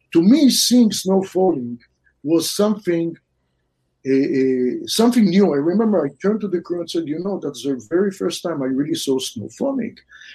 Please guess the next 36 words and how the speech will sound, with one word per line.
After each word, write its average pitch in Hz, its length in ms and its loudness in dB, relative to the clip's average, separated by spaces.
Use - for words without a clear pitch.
Everybody 151 760 4
was 151 240 2
laughing 247 460 4
at - 180 -4
me, - 140 -6
or 196 200 -4
with 196 300 2
me, 143 120 -6
at - 320 -8
me, 196 120 0
whatever. 185 560 2
But 165 200 2
it 165 200 -8
was 165 280 2
something, 247 680 -2
for - 200 -8
me, 247 220 0
it 190 120 -8
was 151 200 -8
like, 143 200 -4
"Wow, 127 320 0
you 127 140 -8
know, 165 200 -4
the 131 120 -12
snow 196 360 -4
did 240 200 -4
something 117 380 -10
for - 160 -20
me." 92 160 -16
So, 147 560 0
uh, 147 460 0
anyway, 160 600 4
that's, 180 500 2
uh, 165 340 2
Undisputed 139 680 -10
too. 98 200 -12